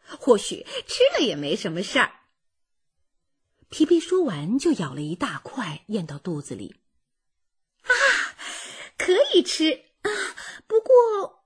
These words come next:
我们还是留着下一次采吧。”他说着就把蘑菇朝树顶扔去。阿妮卡问皮皮：“皮皮，你的篮子里有什么呀？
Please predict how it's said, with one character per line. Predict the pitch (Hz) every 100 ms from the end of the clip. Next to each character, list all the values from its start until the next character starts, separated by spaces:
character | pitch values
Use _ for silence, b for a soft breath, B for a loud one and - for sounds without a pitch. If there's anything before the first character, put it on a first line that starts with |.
| _
我 | 226
们 | 196
还 | 175 180
是 | 269
留 | 170 196
着 |
下 | 320 - 330 453
一 | 208
次 | - 185
采 | - 147 123
吧。” | 156 - - _ _ _ _ _ _ _ _ _ _ _ _
他 | -
说 | 302 - 339 359
着 | 240 156 147 B B
就 | 226
把 | 185 143
蘑 | 151 135 160
菇 | 202 175
朝 | - 233
树 | 269 - 392
顶 | - 131 -
扔 | 170 220
去。 | 262 - - _ _ _ _ _ _ _ _ _ _ _ _ _ _
阿 | 285 320
妮 | 359 302
卡 | - 151
问 | 170 151
皮 | - 151
皮 | 135 - 147 - _ _ _ _ _ _ _ _ _ _ _
：“皮 | - 320 311
皮， | - - 349 302 - _ _ _ _ _
你 | - 311
的 | 330
篮 | 311 269 311
子 | 349 339
里 | 320
有 | 349 285
什 | 240 - 190
么 | 208 285
呀？ | 330 254 95